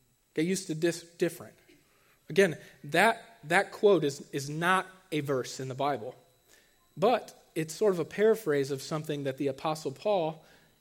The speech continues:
turned into kind of a maxim after looking throughout church history and the hi-,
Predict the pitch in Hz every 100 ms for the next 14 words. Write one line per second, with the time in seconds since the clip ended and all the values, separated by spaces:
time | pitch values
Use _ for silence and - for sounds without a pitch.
0 | - 180 170 165 160 - 147 143 135 143
1 | 175 - - 113 120 147 156 151 165 180
2 | 160 - - - 170 180 175 - - 180
3 | - 190 - 180 170 156 135